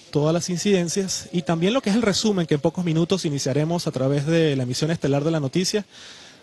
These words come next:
de los acontecimientos que el día de hoy se vivieron en la capital con motivo de lo que fue la movilización de Fuerte Tiuna al cuartel de la montaña,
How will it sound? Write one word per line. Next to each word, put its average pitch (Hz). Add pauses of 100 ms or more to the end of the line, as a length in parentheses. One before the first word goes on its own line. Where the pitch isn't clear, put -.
de 147
los 139
acontecimientos 156
que -
el 139
día 165
de 151
hoy 160
se 165
vivieron 151
en 160
la 143
capital 151 (400)
con 123
motivo 147
de 160
lo 143
que 135
fue 143
la 156
movilización 143
de 170
Fuerte 131
Tiuna 160
al 160
cuartel 143
de 151
la 151
montaña, 156